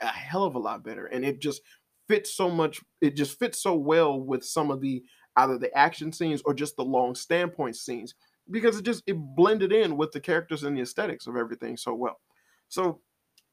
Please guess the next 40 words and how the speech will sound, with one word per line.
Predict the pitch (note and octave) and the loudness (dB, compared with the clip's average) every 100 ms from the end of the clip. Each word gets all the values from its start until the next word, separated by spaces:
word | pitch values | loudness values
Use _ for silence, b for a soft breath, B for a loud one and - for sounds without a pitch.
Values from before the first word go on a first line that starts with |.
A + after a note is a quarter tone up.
| - | 0
I, | F#3 F3+ - _ _ _ - | 2 0 -4 _ _ _ 6
like | D#3+ | 6
I | C#3 | 6
said, | C3+ - - | -2 -8 -2
music | D#3+ A#3 G3 F#3+ D#3+ | 0 2 0 -4 2
with | D#3 | 2
me | D3 C3+ | 2 0
was | C3 | -2
fifty | - C#3+ C3 | -2 -4 -4
fifty. | - - - - - | -8 -8 -8 -16 -6
It | |
was | C3 B2+ | -4 -4
really | B2+ C3+ | -2 -2
fifty | B2 C3 - | -2 -10 -12
fifty. | - C#3 _ - _ _ _ | -12 -12 _ -20 _ _ _
But | C#3 D#3+ - | 6 6 8
I, | C#3+ D3 D3 C#3 _ - | 8 8 4 -2 _ 0
I | C#3+ | 0
do | D3 E3+ F3+ | 0 0 0
appreciate | - F#3 F3 D3 B2+ | 0 0 0 -2 -4
the | C3+ | -2
fact | C#3 C3 | -2 -2
that | B2+ | -6
someone | - C#3+ B2+ | -4 -2 -2
was | B2 | -4
able | C3 B2 | -4 -4
to | A#2 | -4
actually | A#2+ B2 - B2+ B2 A#2+ _ _ _ B2 | -4 -2 -4 -4 -4 -6 _ _ _ -2
do | F3+ G3 | 0 2
something | F3 C#3+ C3+ B2 | 2 2 0 -2
with | C#3+ G#3+ - | 2 2 0
the | |
music, | C3 B2 A#2+ C#3+ - _ - | -4 -4 -6 -10 -12 _ -8
um, | B2+ A#2 A2+ A2+ _ | -4 -2 -4 -10 _
considering | - C3+ E3 C#3 C3+ A#2+ A#2+ _ _ _ - | -6 -4 -2 -2 -2 -4 -6 _ _ _ 2
everything | D3+ C#3+ C3+ | 4 4 0
that | B2 | -4
was | B2 | -4
going | B2+ | -2
on. | B2+ | -2